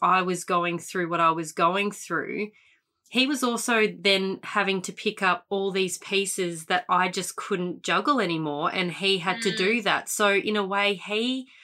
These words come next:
Speaker 1: was trying this new lifestyle and trying this new approach and dad life that was tenfold of what he was used to. So I think we have to pay respect and we have to give credit and make sure that they are,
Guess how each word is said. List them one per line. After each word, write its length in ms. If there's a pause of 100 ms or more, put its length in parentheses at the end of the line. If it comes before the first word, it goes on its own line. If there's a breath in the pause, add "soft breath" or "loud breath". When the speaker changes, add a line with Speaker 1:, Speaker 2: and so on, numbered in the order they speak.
(180 soft breath)
Speaker 1:
was 440 (240)
trying 680
this 260
new 260
lifestyle 640
and 140
trying 580
this 260
new 380
approach 580
and 200
dad 340
life 500
that 320
was 200
tenfold 640
of 120
what 160
he 160
was 220
used 340
to. 200
So 380 (280 loud breath)
I 100
think 260
we 100
have 380
to 140
pay 260
respect 440
and 80
we 120
have 400
to 100
give 240
credit 480 (320 soft breath)
and 480 (320 soft breath)
make 320
sure 400
that 220
they 360
are, 600